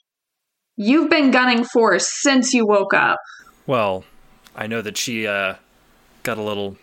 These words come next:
Speaker 2: mouthy and testy with me in here a minute ago. Seems that she's not completely, uh, under your guys' control anyway. How do you know that she's not doing this on her own volition?
Speaker 1: She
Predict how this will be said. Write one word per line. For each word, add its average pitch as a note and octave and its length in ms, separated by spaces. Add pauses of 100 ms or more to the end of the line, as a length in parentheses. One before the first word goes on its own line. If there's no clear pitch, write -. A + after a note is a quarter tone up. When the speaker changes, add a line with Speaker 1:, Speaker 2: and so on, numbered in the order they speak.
Speaker 2:
mouthy G#2+ 600
and F#2+ 140
testy A2+ 360
with G2+ 200
me G2+ 200
in G2+ 120
here G2 220
a F#2 60
minute G2+ 280
ago. F#2 400 (360)
Seems G#2+ 300
that F#2+ 80
she's G2 280
not F#2 240
completely, F#2+ 640 (1700)
uh, F#2 400
under G#2 240
your F#2+ 160
guys' F#2+ 680
control G2 460
anyway. F#2+ 460 (1040)
How B2 120
do B2 60
you A#2+ 60
know A#2 140
that A2 120
she's A2 260
not G#2 200
doing G#2 200
this G2+ 180
on G2+ 100
her G2 160
own F#2+ 140
volition? F#2+ 520 (1500)
Speaker 1:
She D#4+ 840